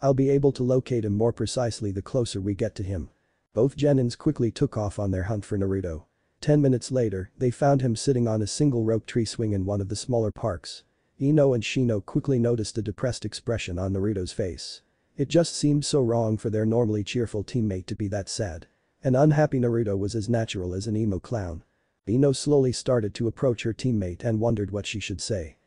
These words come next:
She had been so focused on finding Naruto that she hadn't considered what to do once he had been found. "Um, Naruto, are you alright?" The young Kunoichi immediately felt like kicking herself after the words left her mouth. Of course her teammate wasn't alright.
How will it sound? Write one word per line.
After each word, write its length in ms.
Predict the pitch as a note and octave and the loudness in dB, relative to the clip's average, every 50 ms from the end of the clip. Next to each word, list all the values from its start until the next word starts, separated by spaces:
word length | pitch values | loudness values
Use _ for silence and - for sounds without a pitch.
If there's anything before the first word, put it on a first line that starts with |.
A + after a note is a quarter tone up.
| _ _ _ _ _ | _ _ _ _ _
She 220 | - - D3+ D3 | -4 0 2 2
had 120 | D3 D3 | 2 2
been 180 | B2 C#3 B2 B2 | 2 2 2 2
so 200 | - - D#3+ D#3 | 2 2 2 2
focused 460 | C#3 - C3+ C3 B2 - A2 - - | 2 2 0 0 0 -2 -4 -4 -4
on 180 | A#2 G#2+ G#2 G#2 | -2 -2 -2 -2
finding 400 | - - C#3 C#3 C#3 C3 B2 A#2+ | 0 2 2 4 4 4 2 2
Naruto 400 | A2+ A2+ A#2 B2 B2 G2+ F2+ F2 | 2 2 2 2 0 0 -2 -4
that 140 | A2 G#2 - | -4 -4 -2
she 140 | - A#2+ | -2 -2
hadn't 240 | A2 B2+ C3 A#2 A#2+ | 0 0 0 0 0
considered 480 | A2+ - A2 G#2 - C3+ A#2 G#2+ F#2+ G2 | -2 -2 -4 -2 -2 -2 -2 -2 -2 -4
what 160 | G#2 G2+ - | -6 -4 -4
to 80 | - G#2+ | -6 -4
do 160 | - A#2+ A#2 | -4 -2 -2
once 260 | G#2 A2 A#2 G#2 - | 0 0 -2 -2 -4
he 100 | - A#2 | -4 -4
had 120 | G2+ G2+ F#2 | -4 -4 -2
been 160 | - G2+ F#2+ | -2 -2 -2
found. 460 | - - A#2+ A2 G2 E2+ E2 D#2 - _ _ _ _ _ _ _ | -2 -2 -2 -2 -2 -4 -6 -10 -12 _ _ _ _ _ _ _
"Um, 160 | - C3+ B2+ A#2 | 0 2 2 2
Naruto, 460 | A2+ G#2 G#2 G#2 G2 F#2 F2 F2 F2+ _ - | 2 0 0 0 -2 -4 -6 -6 -10 _ -4
are 140 | A#2+ A2+ A2+ | -2 0 0
you 160 | G#2+ G#2+ G#2 | 0 0 0
alright?" 360 | G#2 G2+ F#2 F#2 F2 F2 - _ _ _ _ _ _ _ - | 0 0 -2 -4 -6 -8 -10 _ _ _ _ _ _ _ -4
The 60 | A#2 A#2+ | -2 2
young 200 | C3+ C#3+ D3+ D#3+ | 4 4 4 4
Kunoichi 520 | - C#3+ C3+ C3 C3 B2 - - A#2 A2 | 4 2 2 2 2 0 -2 -2 -2 0
immediately 500 | A2+ G#2+ A#2 C#3 D#3 C#3 A#2+ G#2+ A2+ A2 | 0 2 2 2 0 0 0 0 -2 -2
felt 300 | - - C3 B2+ A#2 - | -2 0 0 0 0 0
like 180 | A#2+ A2 G#2 - | -2 -4 -4 -4
kicking 300 | - C#3 - C3 A#2+ A2 | -4 -4 -2 0 0 0
herself 420 | G#2 G#2 - - A#2+ G2 F2+ - | -2 -2 -2 -2 -2 -4 -4 -4
after 240 | G#2+ G2 F#2 - A2+ | -6 -6 -6 -6 -6
the 100 | G2 G2+ | -4 -2
words 380 | F#2+ G#2 A2+ A2+ A2+ G2 A2 | 0 0 0 0 0 -2 -2
left 240 | A2+ A#2 A2+ - - | -2 -4 -4 -4 -4
her 80 | A2 G2 | -4 -2
mouth. 380 | G2 G2 F#2+ F2+ E2 - - _ _ _ _ _ _ _ - | -2 -2 -4 -6 -8 -14 -20 _ _ _ _ _ _ _ -6
Of 140 | A#2+ G#2+ | -6 -6
course 320 | - - C#3+ C#3+ C3 A#2 - | -2 2 2 4 4 2 -2
her 100 | - A2 | -6 -6
teammate 480 | - - C#3 C3 A2+ G2 F#2 F2+ - | -4 -2 -2 0 0 0 -2 -4 -4
wasn't 320 | - A2 A2 G2 A2 G2 - | -4 -4 -4 -2 -4 -4 -4
alright. 440 | G#2+ G2+ F#2+ G2 F#2+ F2+ E2 - | -4 -4 -2 -2 -4 -6 -8 -12